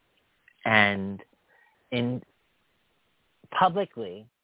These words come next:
his brother Chris, who was, uh, a C N N reporter, said, "I will not report on this." But instead, he went behind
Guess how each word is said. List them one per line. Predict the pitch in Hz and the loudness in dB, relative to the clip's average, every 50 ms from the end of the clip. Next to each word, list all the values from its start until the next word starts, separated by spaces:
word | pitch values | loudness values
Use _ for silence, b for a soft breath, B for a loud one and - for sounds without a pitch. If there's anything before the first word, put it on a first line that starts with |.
| _ _ _ _ _ _ _ _ _ _ _ _ _ _ | _ _ _ _ _ _ _ _ _ _ _ _ _ _
his | 135 131 113 | -12 -10 -8
brother | 98 120 120 117 110 104 101 98 | -4 -4 -4 -4 -4 -8 -10 -12
Chris, | - - - 180 151 139 135 - - | -8 0 2 2 2 2 0 -4 -10
who | - 139 | -10 -6
was, | 113 113 110 110 107 - _ _ | -6 -4 -6 -6 -8 -10 _ _
uh, | 104 104 101 101 98 - - | -12 -10 -8 -8 -10 -10 -12
a | - 98 - _ | -16 -18 -16 _
C | - 110 107 | -8 -6 -4
N | 104 110 127 | -4 -4 -4
N | 147 160 160 | -4 -2 -2
reporter, | 147 117 - - 113 101 92 101 104 - _ | -2 -2 0 0 -2 0 0 -2 -6 -4 _
said, | 107 101 98 98 - b b b b _ _ | 0 0 0 0 -4 b b b b _ _
"I | - 110 95 107 127 | 2 2 4 4 2
will | 135 131 127 131 143 | 2 2 0 0 0
not | 143 135 123 120 110 101 92 92 - _ _ _ | 0 -2 0 0 0 0 0 -2 -8 _ _ _
report | - 104 101 - - - 127 117 | -10 -10 -8 -6 0 2 2 2
on | 104 92 87 78 | 2 -2 -4 -8
this." | 78 73 - - _ _ _ _ _ _ _ _ _ _ _ _ _ _ _ _ _ _ _ _ | -12 -16 -18 -18 _ _ _ _ _ _ _ _ _ _ _ _ _ _ _ _ _ _ _ _
But | - 131 123 | 0 0 0
instead, | 120 107 104 - - - _ - 190 190 139 113 104 98 - 147 - _ _ _ _ _ _ _ _ _ _ | 0 -4 -6 -12 -18 -12 _ 2 2 4 4 2 0 -2 -6 -8 -12 _ _ _ _ _ _ _ _ _ _
he | - 143 135 | -10 -8 -8
went | 143 139 - - _ | -8 -10 -12 -12 _
behind | 135 117 113 131 113 110 110 | -10 -8 -8 -8 -8 -10 -10